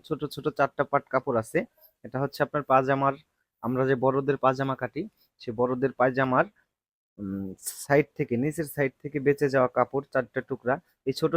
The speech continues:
চারটি টুকরা দিয়ে এখন আমি ছোট বাচ্চাদের, এক বছরের বাচ্চাদের একটি ছোট পায়জামা কেটে দেখাবো। দেখুন কিভাবে কাটি। ছোট বাচ্চাদের পায়জামা কাটার জন্য আমি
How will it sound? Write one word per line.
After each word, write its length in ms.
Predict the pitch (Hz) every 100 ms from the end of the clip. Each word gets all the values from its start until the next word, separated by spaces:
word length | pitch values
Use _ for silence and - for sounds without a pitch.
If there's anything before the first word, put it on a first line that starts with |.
| 165
চারটি 260 | 151 147 160
টুকরা 240 | 165 151 156 127
দিয়ে 140 | 135 226 _ _ -
এখন 200 | 120 143
আমি 200 | 135 131 196 _ _ _
ছোট 160 | - 156 160
বাচ্চাদের, 440 | 143 - 139 131 143 _ -
এক 60 | 143
বছরের 320 | 147 - 143 135
বাচ্চাদের 360 | 127 - 123
একটি 220 | 120 - 190 214 _ _
ছোট 160 | 139 135
পায়জামা 320 | 131 123 120 120
কেটে 180 | 123 123
দেখাবো। 360 | 107 110 117 175 - _ _
দেখুন 300 | - 113 139 180 196 _ _ _ _ -
কিভাবে 280 | 127 113 113 113
কাটি। 240 | 113 - 98 _ _ _ _ _ _ _ _ _ _ _
ছোট 120 | - 160
বাচ্চাদের 440 | 156 151 151 139 143
পায়জামা 300 | 139 135 135
কাটার 220 | 127 127 117
জন্য 180 | 113 123 185 - _ _
আমি 100 | 117